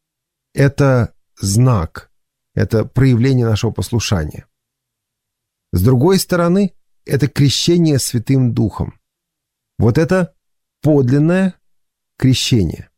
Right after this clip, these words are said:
которое совершает Бог. Но по поводу крещения Святым Духом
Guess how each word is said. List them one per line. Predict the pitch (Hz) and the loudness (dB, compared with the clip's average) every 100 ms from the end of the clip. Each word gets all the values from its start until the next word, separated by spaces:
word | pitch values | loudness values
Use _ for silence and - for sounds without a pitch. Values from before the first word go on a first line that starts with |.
| _ _ _ _ _ _ | _ _ _ _ _ _
которое | 117 107 135 131 | -4 0 0 0
совершает | - 107 95 117 110 | 0 -2 0 0 0
Бог. | 104 98 80 - _ _ _ _ _ _ _ _ _ _ _ _ _ _ _ - | 0 -2 -4 -10 _ _ _ _ _ _ _ _ _ _ _ _ _ _ _ 0
Но | 127 160 160 160 - | 2 4 2 -2 -4
по | 143 | -2
поводу | 226 247 214 | 0 0 0
крещения | 175 170 - 220 196 | 0 -2 0 0 0
Святым | 180 175 180 | 0 0 0
Духом | 180 233 208 160 | 0 0 0 -2